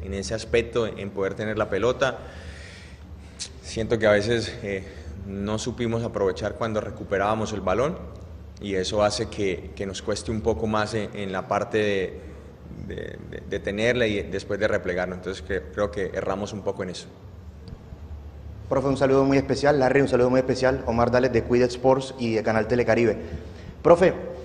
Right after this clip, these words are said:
Speaker 2: lo veía mucho renegando en el primer tiempo, tanto con el árbitro, con los jugadores. A esta altura de la quinta fecha, ¿qué es lo que más le preocupa del equipo y qué es lo que más lo dejó preocupado del partido?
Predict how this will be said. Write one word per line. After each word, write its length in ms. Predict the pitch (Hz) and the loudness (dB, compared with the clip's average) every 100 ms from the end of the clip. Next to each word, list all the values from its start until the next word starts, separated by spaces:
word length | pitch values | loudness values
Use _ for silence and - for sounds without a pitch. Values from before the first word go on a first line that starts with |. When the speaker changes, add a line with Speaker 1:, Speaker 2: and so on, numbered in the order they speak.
| - - - - - - | -14 -14 -14 -14 -8 6
Speaker 2:
lo 140 | 143 | 10
veía 580 | 143 143 170 170 - - | 10 10 8 6 0 -2
mucho 340 | 135 147 147 175 | 4 6 8 8
renegando 580 | 156 135 123 135 135 143 | 10 8 8 6 6 4
en 60 | |
el 120 | 127 | 4
primer 280 | - 117 123 | 4 4 4
tiempo, 380 | 120 135 131 131 | 6 4 6 4
tanto 280 | 120 117 113 | 4 4 2
con 160 | 117 | 4
el 60 | 113 | 4
árbitro, 460 | 113 127 131 131 127 - - - | 4 4 4 2 2 -8 -12 -2
con 180 | 113 113 | 2 2
los 100 | 107 | 2
jugadores. 540 | 107 101 113 98 - - - - | 2 4 4 2 -4 -12 -4 2
A 80 | |
esta 160 | 120 151 | 4 6
altura 280 | 143 147 151 | 4 6 8
de 80 | 139 | 8
la 100 | 120 | 8
quinta 300 | 131 123 127 | 4 4 4
fecha, 360 | 135 131 139 - - - - - | 4 4 2 2 -8 -10 -4 4
¿qué 80 | |
es 60 | 156 | 6
lo 100 | 170 | 8
que 100 | 151 | 8
más 140 | 139 | 8
le 100 | 147 | 6
preocupa 680 | 135 123 120 135 139 - - 110 | 6 6 6 6 4 2 -6 2
del 160 | 117 | 4
equipo 340 | 117 123 139 160 | 6 4 6 6
y 60 | |
qué 140 | 117 127 | 8 6
es 40 | |
lo 140 | 135 | 6
que 100 | 127 | 6
más 140 | 127 131 | 6 8
lo 80 | 135 | 8
dejó 180 | 120 | 8
preocupado 380 | 113 127 113 117 | 6 4 6 6
del 120 | 120 | 8
partido? 440 | 117 101 123 110 | 6 4 4 2